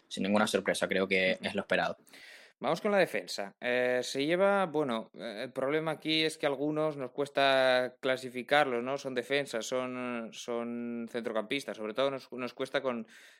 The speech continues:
Speaker 2: con cu-, cuando se juega con defensa de tres con, con los carrileros. No sabemos muy bien dónde, dónde meterlos y también depende del tipo de jugador. Pero lo que se lleva son, eh, cinco centrales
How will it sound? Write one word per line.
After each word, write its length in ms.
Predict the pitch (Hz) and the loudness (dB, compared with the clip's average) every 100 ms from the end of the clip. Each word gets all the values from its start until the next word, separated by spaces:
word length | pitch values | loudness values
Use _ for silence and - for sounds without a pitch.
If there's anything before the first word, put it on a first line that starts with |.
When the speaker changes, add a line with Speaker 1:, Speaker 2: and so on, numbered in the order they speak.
| _ _ | _ _
Speaker 2:
con 240 | 123 120 | 0 0
cu-, 340 | - 120 - 117 | -2 -8 -8 -8
cuando 220 | 113 110 | -6 -6
se 120 | 117 | -6
juega 280 | 131 131 131 | -2 0 2
con 140 | 131 | 0
defensa 340 | 127 135 120 123 | 0 -2 -2 -2
de 80 | |
tres 220 | 113 123 - | -2 -4 -4
con, 160 | 123 | -6
con 140 | 110 113 | -4 -6
los 100 | - | -2
carrileros. 500 | 110 107 123 127 113 | -2 0 0 0 -4
No 60 | |
sabemos 320 | 117 117 117 | -2 -2 -2
muy 160 | 123 120 | -6 -4
bien 100 | 117 | -4
dónde, 300 | 117 117 117 | -4 -6 -8
dónde 240 | 117 117 | -6 -6
meterlos 300 | 113 110 120 | -6 -2 -2
y 20 | 113 | 0
también 160 | 113 | -2
depende 360 | 113 120 120 117 | 0 0 2 2
del 140 | 117 | 0
tipo 200 | 135 117 | -2 0
de 60 | 120 | 0
jugador. 360 | 127 143 190 - - - _ | 4 4 4 -2 -14 -20 _
Pero 160 | 131 131 | 4 6
lo 80 | 135 | 6
que 80 | 147 | 4
se 140 | 151 | 4
lleva 180 | 185 185 | 4 4
son, 280 | 196 208 - _ - | 4 2 -2 _ 0
eh, 480 | 139 135 131 135 - | 4 6 6 4 2
cinco 400 | - 185 180 151 | -2 0 2 2
centrales 840 | 143 139 135 175 180 226 294 - | 2 0 4 6 6 2 -2 -12